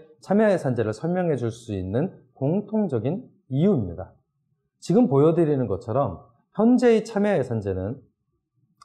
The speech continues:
유럽이나 북미처럼 소위 말하는 선진국에서만 하는 것도 아니고요.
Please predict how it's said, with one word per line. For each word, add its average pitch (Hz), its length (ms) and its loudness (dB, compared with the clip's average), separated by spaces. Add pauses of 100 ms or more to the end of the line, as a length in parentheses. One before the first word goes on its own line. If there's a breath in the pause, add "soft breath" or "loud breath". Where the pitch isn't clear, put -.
(240)
유럽이나 160 680 2
북미처럼 139 640 0
소위 175 220 0
말하는 127 320 0
선진국에서만 196 880 -2
하는 120 180 -6
것도 104 220 -10
아니고요. 95 520 -10